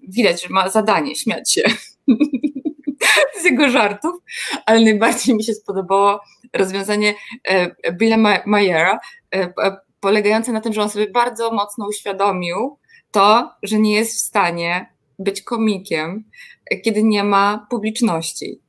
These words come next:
E, i podszedł do sprawy z humorem, a mianowicie, e, montażyści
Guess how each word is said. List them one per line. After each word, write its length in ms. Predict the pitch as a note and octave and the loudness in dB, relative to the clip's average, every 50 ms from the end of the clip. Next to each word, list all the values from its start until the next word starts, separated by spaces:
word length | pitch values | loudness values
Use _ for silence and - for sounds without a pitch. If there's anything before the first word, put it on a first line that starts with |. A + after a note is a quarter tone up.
| _ _ _ - - - G#3+ - _ - | _ _ _ -20 -20 -20 -20 -16 _ 0
E, 320 | F#3 F3+ F3+ F3+ F#3 - | 2 4 4 4 2 2
i 140 | - B3+ C#4+ | 0 -2 -2
podszedł 380 | - D4+ D4+ - - C4+ A3 | -2 -4 -4 -4 -6 -4 -4
do 80 | G#3 A3+ | -4 -4
sprawy 300 | A3+ - - A#3+ A3 A3+ | -4 -4 -4 -4 -2 -4
z 120 | A3+ - | -6 -6
humorem, 580 | - - A3+ A3 G#3+ F3+ E3 D#3+ E3 F#3 A3+ G#3+ | -4 -2 2 4 4 4 4 4 2 2 0 0
a 80 | - G#3 | 0 0
mianowicie, 720 | G#3 G#3+ A3 A3 G#3+ A#3+ A3+ - - A#3+ A3+ A3 G#3+ G#3+ G#3+ - - - _ - | 2 2 2 2 2 0 -4 -4 0 2 4 4 4 2 0 -6 -14 -20 _ -2
e, 280 | - G#3 G3 G3+ G3+ G3+ | 2 4 4 4 4 4
montażyści 1040 | A#3 A#3 A#3+ B3 B3+ B3 A#3 G3+ A3+ G3 G3 - - - - G3 A3+ C#4+ G#4 - | 2 2 2 2 0 -2 -2 0 0 -2 -2 -4 -6 -6 -2 -2 -2 -2 -4 -6